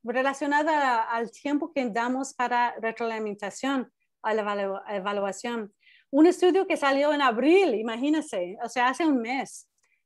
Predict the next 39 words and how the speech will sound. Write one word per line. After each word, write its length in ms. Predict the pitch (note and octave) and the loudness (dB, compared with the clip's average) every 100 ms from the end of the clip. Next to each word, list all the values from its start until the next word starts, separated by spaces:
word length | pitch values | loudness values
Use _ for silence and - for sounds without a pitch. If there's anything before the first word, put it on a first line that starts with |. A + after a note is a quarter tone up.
| - | -4
de 160 | A3+ | 0
la 180 | A#3 A3+ | 2 2
octe, 520 | B3 C4 - A3+ G#3+ G#3 A3+ | 2 -2 -6 -6 -6 -8 -6
de 100 | A3 | -4
todos 160 | A#3+ B3+ | 0 0
los 240 | B3+ - | 0 -2
países, 760 | A#3+ A3+ B3 B3+ C#4 C4 A#3 | -2 0 0 -2 0 0 0
o 140 | A3 G3+ | -4 -6
sea, 340 | - A3 G#3 | -4 -2 -2
que 100 | A3 | -2
hicieron 580 | A3+ A3 C4+ C4+ C4 G3+ | -4 0 0 0 -2 -2
revisión 520 | G#3+ A3 - C#4+ C4+ | -4 -4 -2 -2 0
de 100 | C4 | 0
los 160 | A#3 G3+ | 0 -2
países 380 | A#3 B3 C#4+ B3 | -4 -4 -4 -4
del, 320 | B3 B3+ A3 | -2 -2 -4
de 180 | G3+ G3 | -6 -6
miembros 460 | G#3 A3+ C4+ C4+ C4 | -4 0 0 0 0
de 80 | A3+ | -2
la 160 | G#3+ | -2
octe, 320 | G#3+ - G#3+ G#3+ | -4 -6 -10 -8
con 160 | G#3 | -6
más 200 | G3+ G#3+ | -4 -4
o 40 | A3+ | -4
menos 280 | A3+ A3+ - | -4 -6 -8
como 200 | G#3+ F#3+ | -12 -10
treinta 260 | G#3+ G#3 | -10 -6
y 20 | A3+ | -6
ocho 380 | A3+ A#3+ G#3+ | -4 -4 -4
o 80 | G3 | -4
cuarenta 260 | G3+ G3+ A3+ | -8 -6 -6
y 20 | |
dos 200 | G#3+ A3 | -6 -6
países 360 | G#3 A3 A3+ G#3 | -6 -6 -6 -4
ahora, 380 | G#3 G#3 G#3+ _ _ _ _ _ _ | -2 -2 -6 _ _ _ _ _ _
para 200 | - A#3 | -4 0
entender, 440 | B3 B3+ B3+ C#4 C4+ | 0 0 2 4 4
Chile 280 | - D#4 | 4 4
es, 100 | C#4+ | 4